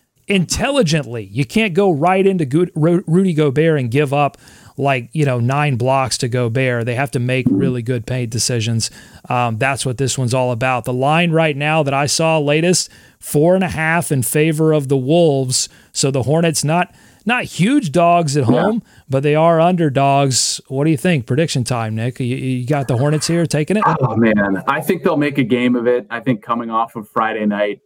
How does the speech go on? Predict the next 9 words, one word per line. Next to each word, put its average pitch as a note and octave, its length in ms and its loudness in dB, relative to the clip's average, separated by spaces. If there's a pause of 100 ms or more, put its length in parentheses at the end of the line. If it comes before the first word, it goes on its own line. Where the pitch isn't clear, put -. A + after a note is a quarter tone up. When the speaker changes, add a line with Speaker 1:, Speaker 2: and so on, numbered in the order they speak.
(240)
Speaker 2:
uh, F#2+ 380 -2 (560)
yeah, G#2 140 0
I, F#2+ 200 -6
well, G2 220 -2
what G#2+ 280 -4
day G2 140 -2
was F2 220 -4
that? - 200 -8
Wednesday. A#2 600 0